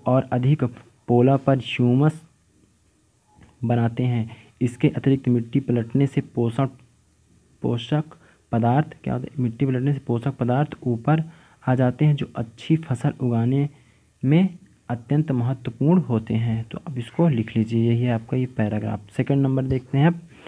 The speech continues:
सेकंड नंबर क्या है, बुआई, खा नंबर। तो आपका बुआई देख लीजिए क्या है,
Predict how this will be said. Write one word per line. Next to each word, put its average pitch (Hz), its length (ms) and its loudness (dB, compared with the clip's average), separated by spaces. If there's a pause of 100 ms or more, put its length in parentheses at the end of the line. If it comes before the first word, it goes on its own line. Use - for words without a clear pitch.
(140)
सेकंड 139 200 2
नंबर 135 220 2
क्या 135 160 0
है, 147 100 4
बुआई, 113 580 2
खा 120 120 -2
नंबर। 107 320 0 (340)
तो 123 80 -4
आपका 117 200 -4
बुआई 120 340 0
देख 123 260 0
लीजिए 127 380 2 (180)
क्या 123 120 0
है, 143 200 0